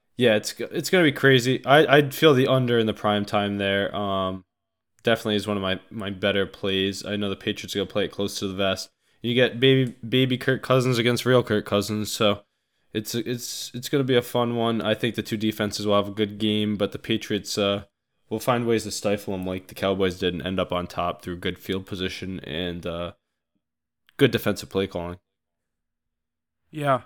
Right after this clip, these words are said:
Speaker 2: I'm right there with you. I really like the Patriots in this spot. I'd like the, I'd like plus three. I was kinda sa-, I, when you were saying the odds makers got this pretty spot on,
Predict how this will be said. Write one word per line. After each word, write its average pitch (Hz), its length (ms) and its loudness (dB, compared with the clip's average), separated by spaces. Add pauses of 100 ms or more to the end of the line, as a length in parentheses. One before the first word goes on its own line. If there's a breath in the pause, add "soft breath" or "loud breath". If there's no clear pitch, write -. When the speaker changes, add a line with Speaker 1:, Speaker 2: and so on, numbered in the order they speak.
Speaker 2:
I'm 147 200 2
right 170 140 4
there 147 140 2
with 131 240 0
you. 120 100 -2
I 120 120 2
really 143 240 0
like 135 180 -2
the 117 80 -12
Patriots 117 500 -8
in 113 60 -10
this 110 140 -6
spot. 113 320 -4
I'd 117 180 -4
like 123 240 -2
the, 123 320 -2
I'd 123 140 -6
like 131 200 -2
plus 127 280 -2
three. 123 200 -2
I 120 80 0
was 117 200 -4
kinda 143 280 -2
sa-, - 180 -6
I, 131 180 -4
when 127 260 -6
you 131 120 0
were 135 100 2
saying 123 500 -4
the 127 80 -2
odds 123 220 0
makers 117 320 -8
got 117 180 -6
this 117 140 -12
pretty 117 240 -6
spot 117 340 -2
on, 117 300 -4